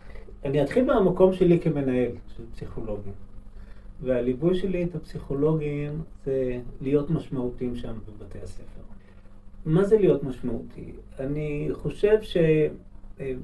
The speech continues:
בתי הספר, בעיקר ה-, היסודיים, אה, עוברים כל הזמן,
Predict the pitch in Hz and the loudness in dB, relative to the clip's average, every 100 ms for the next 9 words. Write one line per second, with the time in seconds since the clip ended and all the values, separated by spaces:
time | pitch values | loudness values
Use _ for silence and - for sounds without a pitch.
0 | - 127 127 - 175 165 165 156 - 135 | -10 -2 0 4 2 4 4 2 2 2
1 | 131 135 - - - - 123 131 - 151 | 2 0 -6 -16 -18 -8 -2 -2 0 0
2 | 165 156 139 139 127 123 - 123 120 131 | 2 0 -2 -4 -4 -4 -6 -10 -6 -4
3 | 143 151 - - - - - - 123 120 | -4 -6 -8 -16 -16 -14 -14 -8 -4 -4
4 | 117 113 - - - - - 123 117 135 | -4 -4 -4 -8 -12 -16 -4 -2 -2 0
5 | 151 185 165 160 - - - 202 226 170 | 4 4 2 -6 -12 -4 4 8 8 6
6 | 147 127 120 | 2 -2 -2